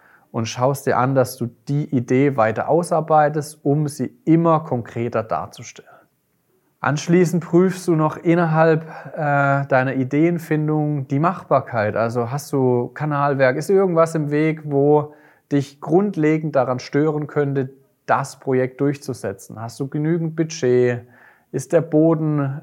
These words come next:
überhaupt geeignet? Benötigst du eine Genehmigung für den Pool? Etc. pp. Fällt deine Machbarkeitsprüfung positiv aus, ist es an der Zeit, einen Projektleiter zu benennen.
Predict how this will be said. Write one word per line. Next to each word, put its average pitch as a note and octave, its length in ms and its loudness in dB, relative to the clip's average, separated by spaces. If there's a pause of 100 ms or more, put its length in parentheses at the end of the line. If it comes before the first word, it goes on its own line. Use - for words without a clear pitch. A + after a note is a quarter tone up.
überhaupt C#3+ 560 -2
geeignet? B2+ 1040 0 (420)
Benötigst D#3 540 0
du E3 80 0
eine E3+ 100 0
Genehmigung D3 720 0
für C3 180 -4
den B2+ 200 -2
Pool? B2+ 720 -2 (880)
Etc. - 200 -4 (340)
pp. A2 460 -4 (1040)
Fällt C#3 360 -4
deine B2 220 2
Machbarkeitsprüfung C3 1120 -4
positiv C3+ 600 -4
aus, C3+ 540 -6 (520)
ist C#3 180 -2
es D#3+ 140 -2
an C3+ 100 2
der A#2+ 140 2
Zeit, C#3 480 0
einen B2+ 420 -2
Projektleiter C3 720 0
zu - 160 -10
benennen. G2 380 -10